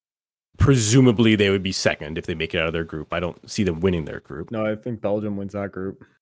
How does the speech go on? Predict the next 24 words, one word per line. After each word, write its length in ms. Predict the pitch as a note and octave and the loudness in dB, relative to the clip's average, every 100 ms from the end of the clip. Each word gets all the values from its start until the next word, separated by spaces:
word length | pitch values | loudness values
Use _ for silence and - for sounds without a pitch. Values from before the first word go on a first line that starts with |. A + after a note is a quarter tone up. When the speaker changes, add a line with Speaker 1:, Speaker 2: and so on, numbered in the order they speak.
| _ _ _ _ _ _ | _ _ _ _ _ _
Speaker 1:
That's 360 | E3+ C3+ C#3 - | 2 4 4 4
the 80 | A#2 | 6
way 160 | G#2 | 6
I'm, 200 | F2+ F#2 - - | 4 0 -4 -6
I 60 | |
expect, 400 | F#2 - A2 G2 | -2 2 2 2
I'm 160 | A#2+ C#3 | 4 4
expecting 340 | C3+ D3+ C3+ B2 | 6 6 6 6
it 20 | |
to 80 | A2 | 6
be 160 | A2+ | 4
Belgium, 580 | F#2+ G#2+ G2+ G2+ G2 E2+ | 6 6 6 2 0 -6
Croatia, 800 | - B2 G2+ F#2+ - G2 F2 - - G#2 | -2 2 4 4 2 0 0 -2 -8 -4
and 220 | F#2+ F#2 | -2 2
then 340 | F#2+ F2+ F2+ G2+ | 2 0 -2 0
either 280 | F#2 F2+ F2 | 0 2 0
Canada, 360 | - F2+ F2+ | 0 0 0
Morocco 500 | E2+ E2+ D#2+ F#2 F2 | 0 0 0 0 0
in 320 | E2 D#2+ D2 - - | 0 -4 -8 -14 -8
the 120 | E2+ | -2
last 300 | E2 D#2+ - | 0 0 -2
two 80 | F2+ | -2
spots. 320 | - F3 - | 2 2 0
But, 300 | - - | -6 -8